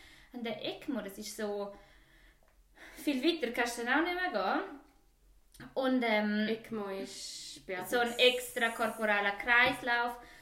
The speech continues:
Speaker 1: Einerseits gibt's die Variante, wo die Lungen unterstützt, und der andererseits ist die Variante, was quasi dein Herz unterstützt.
Speaker 2: Und das brauchen viele covid-Leute, also covid
Speaker 1: Bei covid
Speaker 2: Kranke.
Speaker 1: gibt's etwa die schon.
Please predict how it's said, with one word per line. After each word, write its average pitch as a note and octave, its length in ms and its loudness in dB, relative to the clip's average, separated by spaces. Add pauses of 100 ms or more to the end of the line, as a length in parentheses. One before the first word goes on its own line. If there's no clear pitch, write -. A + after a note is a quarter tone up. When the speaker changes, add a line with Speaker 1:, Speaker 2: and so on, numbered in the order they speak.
(180)
Speaker 1:
Einerseits G#3+ 760 0
gibt's - 220 -16
die - 60 -10
Variante, F#3+ 460 -2
wo G3 60 -12
die A#3+ 100 -14
Lungen D#4+ 240 6
unterstützt, C#4 560 0
und G#3+ 200 -4
der G#3 180 -4
andererseits G#3 540 -4
ist G#3 160 -12
die G#3 40 -10
Variante, F#3 340 -6
was - 140 -16
quasi G3+ 200 -18
dein - 340 -2
Herz - 220 -10
unterstützt. - 420 -16
Speaker 2:
Und G#3+ 180 -6
das G#3 200 -6
brauchen G#3 380 -6
viele G3 200 -8
covid-Leute, F#3+ 720 -8 (220)
also G#3 180 -16
covid F#3+ 420 -8
Speaker 1:
Bei B3 140 2
covid C4 640 0
Speaker 2:
Kranke. F#3 300 -14
Speaker 1:
gibt's C4 260 -4
etwa A#3 240 -4
die G#3 180 -4
schon. F#3 380 -10